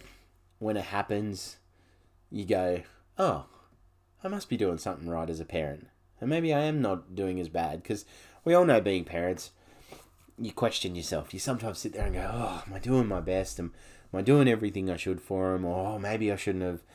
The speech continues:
you know, gotten angry about that thing." Or maybe I should have spoken to 'em different about this. Or I shouldn't have overreacted for that thing." We all do it.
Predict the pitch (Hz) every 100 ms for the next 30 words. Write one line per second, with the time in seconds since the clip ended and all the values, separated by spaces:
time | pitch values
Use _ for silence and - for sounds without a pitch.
0 | - - _ 98 92 90 92 90 90 98
1 | 92 92 90 90 90 90 - 95 87 85
2 | 87 98 113 107 92 95 90 98 95 92
3 | 90 90 90 90 95 - 87 90 90 80
4 | 87 80 - 90 87 85 - - - -
5 | 92 123 120 101 104 95 90 92 90 85
6 | - 95 82 - 98 85 90 - - 92
7 | 76 95 147 139 104 98